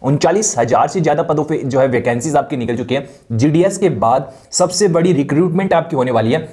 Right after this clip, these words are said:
सरकारी नौकरी होने वाली है और इसमें भी यदि आप दसवीं पास हैं तो फॉर्म भर के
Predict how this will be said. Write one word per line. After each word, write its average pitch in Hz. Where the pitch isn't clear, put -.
सरकारी 156
नौकरी 160
होने 113
वाली 98
है 90
और 147
इसमें 208
भी 220
यदि 202
आप 196
दसवीं 170
पास 135
हैं 170
तो 156
फॉर्म 156
भर 120
के 147